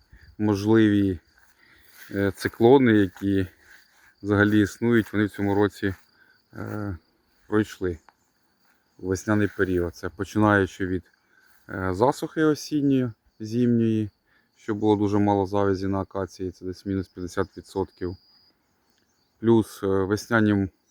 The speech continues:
морози, навіть не приморозки, а морози, що також акацію ще виморозило, мабуть, відсотків тридцять з того, що залишилося. І,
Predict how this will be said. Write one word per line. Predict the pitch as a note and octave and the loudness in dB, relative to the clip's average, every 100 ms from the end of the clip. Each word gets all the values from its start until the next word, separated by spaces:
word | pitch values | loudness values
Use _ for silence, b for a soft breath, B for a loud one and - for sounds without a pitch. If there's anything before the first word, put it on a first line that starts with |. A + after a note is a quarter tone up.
| _ _ _ _ _ | _ _ _ _ _
морози, | A#2 G#2+ A#2 C#3 C3 C#3+ | -4 0 2 2 2 -4
навіть | B2 B2 A#2+ | -4 -2 -2
не | A#2 | -4
приморозки, | A2 A#2+ A2+ G#2+ - A2 | -2 -2 0 -2 -4 -4
а | G#2+ | -2
морози, | G#2+ G#2+ G#2 F#2+ G2+ G2+ _ _ _ _ _ _ _ _ _ _ _ _ _ b b b b | 0 2 2 0 -4 -8 _ _ _ _ _ _ _ _ _ _ _ _ _ b b b b
що | - G#2+ | -6 -2
також | G#2 - G#2+ G2 - _ _ _ _ _ _ _ | -2 2 2 2 -6 _ _ _ _ _ _ _
акацію | G#2 - G#2+ - G#2 | -16 0 0 0 -8
ще | - A2 | -2 2
виморозило, | G2+ G#2 G2+ G2+ F#2+ G2 F#2+ | 4 4 2 0 0 0 0
мабуть, | F#2+ F#2 F#2 _ | -2 -6 -8 _
відсотків | - - G2 - G2+ F#2 _ _ _ b b b _ | -20 -6 -6 -4 -4 -4 _ _ _ b b b _
тридцять | - G#2+ G2 - F#2+ - _ | 0 2 2 -4 -10 -10 _
з | - | -6
того, | G#2+ G2 | 0 0
що | F#2+ - G2+ F#2+ - - _ _ _ _ _ _ _ _ | 0 -2 0 0 -6 -20 _ _ _ _ _ _ _ _
залишилося. | F#2 G#2 G#2+ G2 - G2 G2 - F#2+ F2+ - _ _ _ _ _ _ _ _ _ _ _ _ _ _ _ - | -2 4 4 2 0 2 2 -2 -8 -8 -12 _ _ _ _ _ _ _ _ _ _ _ _ _ _ _ -4
І, | D#3 E3+ | 2 2